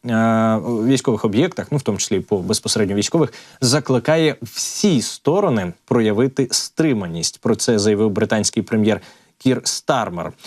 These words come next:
Е, під час своєї прес-конференції він закликав Іран не відповідати на атаку, заявивши, що Близький Схід повинен уникнути подальшої регіональної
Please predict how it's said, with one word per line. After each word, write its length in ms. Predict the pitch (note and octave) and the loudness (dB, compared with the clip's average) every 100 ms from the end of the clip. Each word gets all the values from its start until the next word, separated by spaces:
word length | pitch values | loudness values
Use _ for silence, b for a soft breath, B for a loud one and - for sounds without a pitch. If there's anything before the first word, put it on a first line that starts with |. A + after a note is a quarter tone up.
| B B | B B
Е, 160 | B2 A#2 | 0 0
під 140 | - | 0
час 140 | A3+ A3 | 0 0
своєї 280 | - E3+ | 0 0
прес-конференції 920 | D#3 C#3 D3 C3 A#2 F2 E2 - F#2 | 2 0 0 0 0 -2 -2 -4 -4
він 440 | F#2+ A2+ E3+ G#3+ F3+ | 0 2 4 4 4
закликав 580 | B2+ A#2 E3 E3+ C3+ B2+ | 2 2 2 2 0 2
Іран 320 | C3 F3 D3+ | 2 2 0
не 340 | A#2 B2+ F3+ G3+ | 2 4 4 2
відповідати 720 | F#3+ - C3+ A#2+ G#2+ F#2+ F2+ | 0 0 2 4 2 0 -2
на 200 | G#2 G2+ | -2 -2
атаку, 500 | F2 - F3 G3+ D#3 | -6 -2 -2 0 0
заявивши, 500 | A2+ G2 D#3+ F3 C3 | 2 2 0 2 0
що 180 | - C#3 | 2 0
Близький 420 | G#2 G2+ - F#2+ | 2 -2 0 -2
Схід 260 | - F3 | 0 0
повинен 420 | E3+ A2 C#3 C3+ C3+ | 2 2 4 2 2
уникнути 720 | D3 B2 C3 D#3+ D#3+ D#3 D#3 | 2 4 2 2 0 0 0
подальшої 720 | C#3 B2+ G2 G#2+ A2+ - C3 A#2+ | 0 0 2 2 2 2 0 2
регіональної 800 | A2 G2 G2 F#2+ G2+ G#2 A2 | 2 0 -2 -2 0 2 0